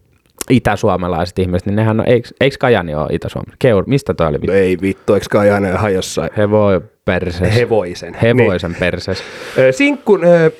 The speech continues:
Speaker 2: pari vuotta sinkkuna viihtynyt korkeakouluopiskelija on viettänyt jonkin aikaa rauhassa eloa ja on pakannut nyt laukut tota erittäin täyteen temppari energiaa.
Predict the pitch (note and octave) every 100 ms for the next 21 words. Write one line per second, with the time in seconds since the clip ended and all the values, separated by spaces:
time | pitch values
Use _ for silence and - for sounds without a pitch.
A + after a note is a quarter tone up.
0 | - C4 D4+ G3+ D#3 - G#3 G#3+ - D3+
1 | B2 B2 - B2 - G#3+ E3 B2+ B2+ A#2
2 | A2+ F3 F3+ E3+ D3 B2+ A#2+ C3 B3 F#3
3 | - B2+ A#2+ F3+ C#3 A2 G2 G#2+ D3 E3
4 | B2+ - A#2 - - A#2+ A2+ A2+ - -
5 | - - - - E3+ - F#3+ F3 D#3 -
6 | - A3 G#3 D#3+ B2+ A2 C3 D#3+ E3+ C#3
7 | - A#2+ B2 D3 C#3+ C3 A#2 G#2 A#2 G#2
8 | G2+ G2 A2+ A2 G2+ - G2 G2+ - A#3+
9 | E3 A#2+ G2+ F2+ E2+ -